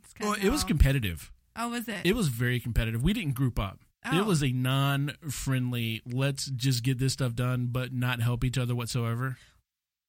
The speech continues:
Speaker 1: Can you group up?
Speaker 2: I don't know. I didn't
Speaker 1: 'Cause you're not
Speaker 2: try.
Speaker 1: in a faction.
Speaker 2: See, there's so many things. Like, one guy was on the island complaining about there being no mailboxes.
Speaker 1: What did
Speaker 2: And
Speaker 1: he need from his mail?
Speaker 2: I don't. Well, maybe he mailed himself something from another toon. It's quite possible.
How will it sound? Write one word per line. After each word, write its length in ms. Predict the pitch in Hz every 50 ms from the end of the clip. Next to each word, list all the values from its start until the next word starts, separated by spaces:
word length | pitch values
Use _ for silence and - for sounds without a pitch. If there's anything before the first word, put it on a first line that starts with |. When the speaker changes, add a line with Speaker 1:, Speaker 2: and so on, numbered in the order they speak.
| _ _ - -
Speaker 1:
Can 260 | 220 240 240 254 277
you 100 | 311 311
group 260 | - 330 339 330 -
up? 340 | 339 330 339 330 - _ - - - _ _ _ _ _ _ _ _ _ -
Speaker 2:
I 80 | - 123
don't 160 | 117 113 117
know. 100 | 127 151
I 60 | 143
didn't 180 | 117 113 107 107
Speaker 1:
'Cause 140 | 269 240 131
you're 120 | 135 135
not 140 | - 277 311
Speaker 2:
try. 60 | 320 285
Speaker 1:
in 60 | 262
a 40 | 226
faction. 800 | - - 240 262 311 320 - - - 220 208 196 208 240 262 - - - - -
Speaker 2:
See, 220 | - - 202 196 190
there's 200 | 175 156 165 -
so 100 | - 190
many 160 | 190 185 170
things. 180 | - 180 151 139
Like, 80 | 139 127
one 140 | 139 165 175
guy 140 | 170 165 165
was 240 | 160 147 139 120
on 160 | - 123 135 143
the 80 | 135
island 260 | 120 127 135 131 131
complaining 440 | 127 135 123 - - 127 127 131 127 123
about 220 | 117 117 117 117
there 120 | 120 123
being 260 | 120 123 131 127 120 123
no 160 | 127 123 117
mailboxes. 760 | 123 131 135 120 104 107 98 90 - - - 82 71 - - - - _ _ _ _ _ _ _ _ _ _ _ _ _ _ _ _ _ _ _ _ _ _ _ _ _ _ _ -
Speaker 1:
What 100 | 285 -
did 80 | 120
Speaker 2:
And 80 | 349 302
Speaker 1:
he 100 | 302 330
need 220 | 320 311 294 294 -
from 160 | - 294 269
his 220 | 269 285 269 -
mail? 240 | 277 294 302 302 240
Speaker 2:
I 60 | 170 151
don't. 240 | 151 180 185 -
Well, 200 | 185 202 240 254 247
maybe 420 | 226 233 254 233 220 220 208 208
he 80 | 180 190
mailed 260 | 190 185 196 202 190
himself 300 | 190 175 160 196 180 165
something 240 | - 185 170 165 147
from 180 | 139 165 151
another 220 | 143 139 139 123 113
toon. 300 | 107 - - 143 104 101
It's 100 | 104 -
quite 200 | - - 147 135
possible. 480 | - 139 127 117 - 101 90 80 76